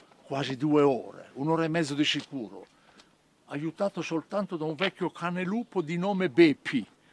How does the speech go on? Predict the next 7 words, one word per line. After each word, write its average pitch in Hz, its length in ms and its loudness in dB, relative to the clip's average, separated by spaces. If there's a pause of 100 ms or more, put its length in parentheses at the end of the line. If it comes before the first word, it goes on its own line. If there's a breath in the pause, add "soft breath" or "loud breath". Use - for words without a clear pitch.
(460 loud breath)
che - 120 0
in 135 120 4
realtà 120 420 0
spesso - 480 -2
aveva 107 360 -4 (380 loud breath)
più 135 180 -4
bisogno 117 600 -2